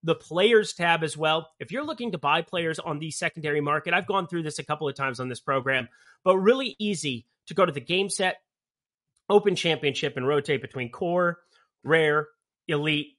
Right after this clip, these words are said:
No matter what you fancy, friends, there are definitely some opportunities on the secondary market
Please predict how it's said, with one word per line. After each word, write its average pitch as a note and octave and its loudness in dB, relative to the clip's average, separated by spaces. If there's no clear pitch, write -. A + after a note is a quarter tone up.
No E3+ 2
matter G#3 6
what F3+ 2
you A#3 -4
fancy, A3 0
friends, C3 -4
there E3 0
are C#3+ -2
definitely G#3 -2
some F#3 -4
opportunities E3+ -2
on C#3+ -2
the C3 -6
secondary F3 -2
market C#3 0